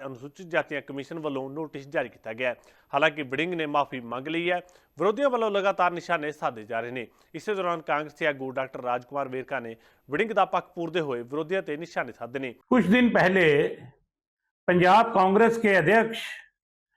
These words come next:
Speaker 2: ਰਾਜਾ ਵੜਿੰਗ ਜੀ ਕੀ ਇੱਕ ਟਿੱਪਣੀ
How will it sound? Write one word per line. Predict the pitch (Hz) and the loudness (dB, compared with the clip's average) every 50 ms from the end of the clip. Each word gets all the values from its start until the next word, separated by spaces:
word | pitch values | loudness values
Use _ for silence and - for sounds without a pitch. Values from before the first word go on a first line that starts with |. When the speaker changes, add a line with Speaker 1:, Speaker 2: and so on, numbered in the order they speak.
| _ _ _ _ - 156 147 | _ _ _ _ 0 2 4
Speaker 2:
ਰਾਜਾ | 151 156 160 170 165 214 233 240 | 6 8 6 8 8 8 8 8
ਵੜਿੰਗ | 220 208 190 196 208 214 208 | 6 6 6 6 8 8 8
ਜੀ | 170 196 208 | 6 6 4
ਕੀ | 208 208 214 202 202 208 208 208 202 202 180 147 - - _ _ _ _ _ _ _ _ _ _ _ _ _ | 4 4 4 6 6 6 6 6 6 4 2 0 -4 -10 _ _ _ _ _ _ _ _ _ _ _ _ _
ਇੱਕ | 185 196 196 208 214 208 - | 4 6 6 6 4 2 0
ਟਿੱਪਣੀ | - 185 175 - - 190 214 214 208 190 165 139 - - - | 0 0 2 4 4 6 6 6 6 6 4 2 -2 -6 -10